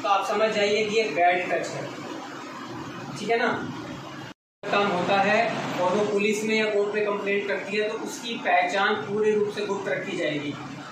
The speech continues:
किसी भी कागज में या अखबार में कहीं पर भी उनका नाम नहीं छापा जाएगा। इसके अलावा आपके साथ घरेलू हिंसा हो रही है और आप किसी अन्य को नहीं बता पा रही हैं, तो हर एक जिले में और हर एक तहसील में कोर्ट में एक विभाग है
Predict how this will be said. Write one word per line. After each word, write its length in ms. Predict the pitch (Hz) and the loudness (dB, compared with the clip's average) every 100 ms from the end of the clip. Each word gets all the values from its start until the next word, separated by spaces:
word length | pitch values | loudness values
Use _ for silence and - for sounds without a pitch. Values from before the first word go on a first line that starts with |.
| - | -6
किसी 240 | 214 214 | -2 0
भी 120 | 226 | 0
कागज 440 | 220 196 185 208 202 | 2 4 4 2 0
में 240 | 220 226 | 0 0
या 80 | 214 | 0
अखबार 440 | - - 185 180 208 | 0 2 4 6 4
में 140 | 208 | 2
कहीं 180 | 190 202 | 2 2
पर 120 | 202 | 0
भी 120 | 202 | 0
उनका 180 | 202 196 | 0 0
नाम 240 | 185 185 | 0 0
नहीं 200 | 180 170 | 0 -2
छापा 240 | 160 - 143 | -2 -2 -2
जाएगा। 440 | 135 131 127 - - - - - - - | -2 -4 -4 -8 -12 -12 -12 -12 -12 -8
इसके 200 | 226 247 | -4 0
अलावा 380 | 254 196 190 208 | 2 4 4 6
आपके 500 | 214 214 208 - 208 | 6 4 2 0 2
साथ 300 | 208 208 185 | 4 4 4
घरेलू 340 | 180 190 202 | 2 2 4
हिंसा 280 | 202 202 208 | 4 2 2
हो 160 | 190 190 | 4 4
रही 220 | 202 202 | 2 2
है 360 | 202 208 208 - - - - - - - - 190 | 4 2 0 -4 -8 -12 -12 -12 -12 -12 -6 0
और 180 | 190 | 2
आप 460 | 196 196 196 - - - - - - | 6 6 6 2 -6 -12 -14 -12 -10
किसी 200 | 214 208 | -6 -2
अन्य 220 | 214 202 214 | 0 2 4
को 120 | 214 | 4
नहीं 140 | 214 | 4
बता 200 | 202 190 | 4 4
पा 240 | 190 190 190 | 4 4 4
रही 200 | 202 208 | 4 4
हैं, 200 | 214 208 | 2 0
तो 100 | 208 | -2
हर 240 | 170 180 | 0 0
एक 420 | - 202 226 - - - - 151 | 2 2 2 0 -6 -8 -8 -4
जिले 320 | 175 196 208 | -2 2 4
में 180 | 214 226 | 4 4
और 220 | 208 190 | 2 2
हर 140 | 185 | 4
एक 180 | 196 202 | 2 2
तहसील 380 | 175 175 202 202 | 2 2 0 0
में 120 | 202 | 0
कोर्ट 320 | 196 185 190 | 0 0 0
में 140 | 196 208 | 0 0
एक 220 | 208 180 | 0 0
विभाग 360 | 180 170 170 175 | -2 0 2 4
है 320 | 143 - | 4 2